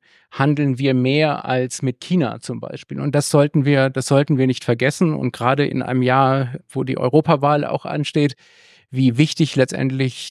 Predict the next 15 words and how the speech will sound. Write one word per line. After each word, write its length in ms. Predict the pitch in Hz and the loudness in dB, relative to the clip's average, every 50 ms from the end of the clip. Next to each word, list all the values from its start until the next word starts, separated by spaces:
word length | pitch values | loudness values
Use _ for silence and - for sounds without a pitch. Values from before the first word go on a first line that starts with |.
| - - | -2 0
der 100 | 127 127 | 0 2
Binnenmarkt 680 | 120 147 143 156 156 151 143 131 135 139 143 - - - | 4 4 4 6 6 6 4 4 4 4 2 2 0 -4
und 100 | 127 123 | -4 -4
auch 140 | 151 - - | -4 -4 -4
die 100 | - 123 | -4 -2
Vollendung 480 | - 135 - 131 131 139 139 131 120 | 0 0 0 0 0 2 2 2 2
des 140 | 117 117 - | 2 0 -2
Binnenmarktes 800 | - 131 127 123 120 - - 131 - - - 127 - - - - - - _ _ _ _ _ _ _ | -4 -6 -6 -6 -6 -6 -8 -8 -8 -8 -10 -12 -12 -14 -18 -18 -18 -20 _ _ _ _ _ _ _
für 220 | _ - - 139 127 | _ -2 2 2 2
uns 300 | 127 131 123 120 - - | 4 2 0 0 0 -2
ist. 380 | - 127 120 - - - - _ _ _ _ _ _ _ _ | -6 -6 -6 -6 -8 -12 -14 _ _ _ _ _ _ _ _
Wir 220 | 127 127 113 107 | 0 0 0 2
haben 260 | 127 139 151 180 185 180 | 0 2 4 4 4 4
natürlich 460 | 170 160 - - 165 160 165 - - | 4 2 2 2 4 4 4 2 2
Potenziale, 960 | - 160 147 - 147 131 - - 143 127 131 147 160 160 160 160 156 151 | 0 0 2 2 0 0 0 0 0 2 4 4 4 4 4 4 4 2